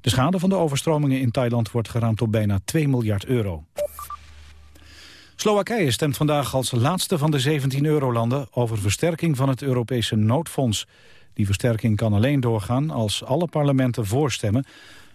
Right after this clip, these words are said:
Maar in Slowakije ligt de zaak heel moeilijk. In het parlement is er voorlopig geen meerderheid voor, omdat een kleine liberale regeringspartij zich verzet.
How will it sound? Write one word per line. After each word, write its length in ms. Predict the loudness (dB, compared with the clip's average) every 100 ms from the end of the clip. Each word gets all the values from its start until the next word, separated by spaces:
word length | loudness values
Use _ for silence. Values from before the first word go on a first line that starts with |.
| -2
Maar 100 | 0
in 100 | 0
Slowakije 600 | 0 -2 0 0 0 0
ligt 200 | -2 0
de 80 | 0
zaak 200 | 0 2
heel 180 | 2
moeilijk. 440 | 4 2 2 -2 -6 _ _
In 200 | -4 0
het 100 | 0
parlement 460 | 0 0 2 2 0
is 100 | -2
er 60 |
voorlopig 480 | 0 0 0 -4 -4
geen 240 | 0 2 2
meerderheid 520 | 2 0 0 0 0
voor, 320 | -2 0 0 -6 -20 -20 -18
omdat 340 | -2 2 2 2
een 140 | -2
kleine 320 | 0 0 2
liberale 480 | 2 0 0 0 0
regeringspartij 760 | 0 0 0 0 -2 -4 -2 0
zich 200 | -2 -2
verzet. 360 | 0 0 -2